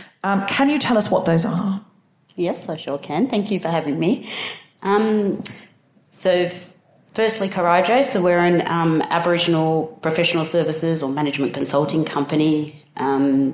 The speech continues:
Speaker 2: providing, um, adult education, research monitoring and evaluation, assurance,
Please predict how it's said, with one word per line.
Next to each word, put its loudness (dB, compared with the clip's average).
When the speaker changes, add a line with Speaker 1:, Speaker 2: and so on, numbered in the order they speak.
Speaker 2:
providing, 2
um, -2
adult 4
education, 2
research -2
monitoring -2
and 0
evaluation, -2
assurance, -2